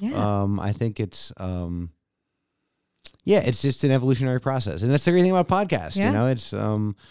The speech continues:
Speaker 2: you know, I, I, I never thought, um, I, I would be a podcaster, and I guess I am a podcaster.
Speaker 1: You are, but you don't.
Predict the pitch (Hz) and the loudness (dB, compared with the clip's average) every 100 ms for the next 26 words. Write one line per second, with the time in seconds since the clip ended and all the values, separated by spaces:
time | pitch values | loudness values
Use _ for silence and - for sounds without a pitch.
0 | - _ _ _ - 123 120 101 101 - | -20 _ _ _ -2 -2 0 0 -2 -2
1 | 104 101 - 92 107 107 110 117 - 107 | -2 -4 -6 -2 0 2 0 -4 -2 -2
2 | 107 107 - - 98 95 92 - - - | 0 -2 -12 -8 -4 -4 -4 -8 -16 -20
3 | _ _ _ _ - 104 107 90 107 117 | _ _ _ _ -8 -4 -2 -2 -2 -2
4 | - - 110 101 92 90 95 - 113 120 | -2 -4 -2 -2 -4 -4 -4 -6 -6 -6
5 | 90 82 85 92 92 92 107 104 95 85 | -8 -8 -10 -6 -4 0 2 0 0 -2
6 | 85 233 226 214 220 196 196 220 | 0 4 4 4 4 2 2 2